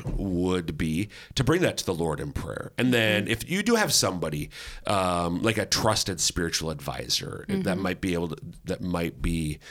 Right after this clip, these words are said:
Speaker 1: her priest or just a, a holy person
Speaker 2: Mm-hmm.
Speaker 1: in her life. But to ask, I, I think to ask the Lord, "Lord, okay, you know my heart. You know that I want to pray,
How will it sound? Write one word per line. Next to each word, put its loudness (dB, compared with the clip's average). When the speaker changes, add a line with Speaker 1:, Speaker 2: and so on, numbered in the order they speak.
Speaker 1:
her 2
priest 2
or 2
just 0
a, 0
a 0
holy 2
person 0
Speaker 2:
Mm-hmm. -2
Speaker 1:
in 2
her 0
life. -2
But 2
to 2
ask, 4
I, 4
I 2
think 2
to 0
ask 4
the 0
Lord, 2
"Lord, 6
okay, 0
you 2
know 6
my 4
heart. 0
You 2
know 4
that 2
I 2
want 0
to -4
pray, 4